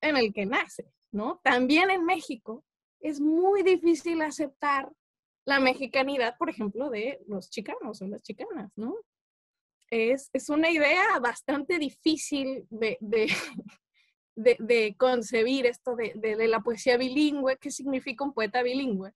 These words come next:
¿No? Este, que escribe en dos lenguas o que habla en dos lenguas. Y, am, y, eh, y desde ahí viene,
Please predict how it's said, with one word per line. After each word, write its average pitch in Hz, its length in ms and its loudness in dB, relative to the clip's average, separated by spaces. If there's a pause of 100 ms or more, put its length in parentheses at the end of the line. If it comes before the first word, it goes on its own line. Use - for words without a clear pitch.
(320)
¿No? 240 300 -2
Este, 202 600 -6 (280)
que 254 160 2
escribe 302 680 4 (380)
en 277 300 2 (180)
dos 262 300 0
lenguas 359 560 -2
o 208 100 -14
que 262 140 2
habla 254 260 2
en 262 80 0
dos 247 180 -2
lenguas. 427 600 -6 (760)
Y, 240 440 0
am, 202 500 -2 (1300)
y, 254 140 0
eh, 233 240 6
y 262 140 4
desde 240 280 4
ahí 262 140 4
viene, 240 580 -2